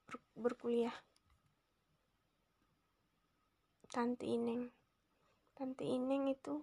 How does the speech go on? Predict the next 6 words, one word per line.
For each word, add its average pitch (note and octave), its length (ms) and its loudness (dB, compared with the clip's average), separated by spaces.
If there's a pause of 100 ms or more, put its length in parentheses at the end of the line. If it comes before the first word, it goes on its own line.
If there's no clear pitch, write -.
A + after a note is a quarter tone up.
(140)
seseorang C4 560 2
yang C4+ 80 0
tidak B3 240 0
bisa B3 240 2
didefinisikan. B3 880 2 (1900)
Sangat, C4 720 2